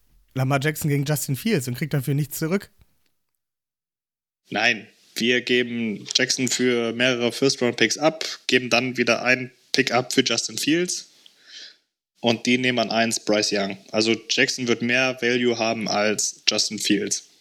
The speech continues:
Speaker 1: Das meine ich ja wohl auch. Aber nee, da bin ich nicht dabei. Der wird ja, der wird ja auch bald schon wieder teuer, Justin Fields.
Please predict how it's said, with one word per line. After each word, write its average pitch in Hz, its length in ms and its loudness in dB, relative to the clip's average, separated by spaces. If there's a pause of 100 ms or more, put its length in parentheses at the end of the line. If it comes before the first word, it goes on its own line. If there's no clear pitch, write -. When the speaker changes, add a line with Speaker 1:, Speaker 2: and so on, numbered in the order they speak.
(520)
Speaker 1:
Das - 180 -16
meine 101 220 -10
ich 123 100 -8
ja 131 140 -4
wohl 139 140 -2
auch. 117 340 -8 (540)
Aber 143 180 0
nee, 113 300 -2
da 104 100 -6
bin 104 100 -6
ich 101 80 -10
nicht 107 180 -10
dabei. 76 380 -18 (1900)
Der 120 100 -4
wird 147 140 0
ja, 175 80 4
der 160 220 0
wird 165 100 -2
ja 202 60 2
auch 196 80 0
bald 247 180 2
schon 226 100 -2
wieder 220 160 2
teuer, 214 500 -2
Justin 107 360 -8
Fields. - 400 -12